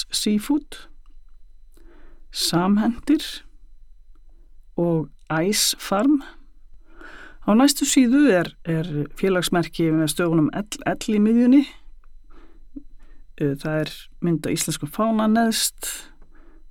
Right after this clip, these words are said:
og efst trónir íslenskt fjall. Í miðjunni er það K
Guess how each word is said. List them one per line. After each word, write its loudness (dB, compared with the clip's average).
og -2
efst -6
trónir 0
íslenskt -4
fjall. -4
Í 4
miðjunni 4
er 2
það 0
K 0